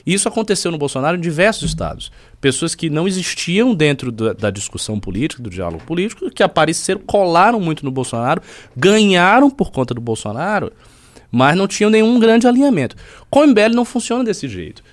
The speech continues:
porque a gente é um movimento de tese, a gente é um movimento que tem um crescimento orgânico, de militância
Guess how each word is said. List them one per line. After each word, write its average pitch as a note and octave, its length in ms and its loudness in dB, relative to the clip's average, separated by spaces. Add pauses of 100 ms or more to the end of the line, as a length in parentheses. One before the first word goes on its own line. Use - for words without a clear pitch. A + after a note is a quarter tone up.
(120)
porque C3+ 240 -4
a D#3 80 4
gente E3+ 240 -2
é - 20 -2
um - 20 -2
movimento F#3 400 -2
de F#3+ 80 -4
tese, F3 680 2
a - 20 -2
gente A#2+ 240 -6
é - 20 -6
um B2+ 40 -6
movimento C3+ 680 -2
que - 80 -16
tem F3+ 140 2
um G3+ 80 2
crescimento C#3+ 480 -2
orgânico, A#2 680 -2
de G2 80 -10
militância A#2 1000 -2